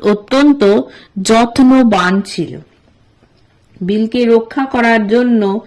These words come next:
সে ছিল সদা তৎপর। নেক্সট প্যারা।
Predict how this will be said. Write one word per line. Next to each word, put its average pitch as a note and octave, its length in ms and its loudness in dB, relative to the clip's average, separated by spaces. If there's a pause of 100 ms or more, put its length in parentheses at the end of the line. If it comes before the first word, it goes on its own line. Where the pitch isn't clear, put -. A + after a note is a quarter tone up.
(280)
সে B3 260 0
ছিল G3 360 0
সদা G#3+ 500 -2
তৎপর। E3+ 600 -8 (1160)
নেক্সট C4 400 0
প্যারা। G3 400 -2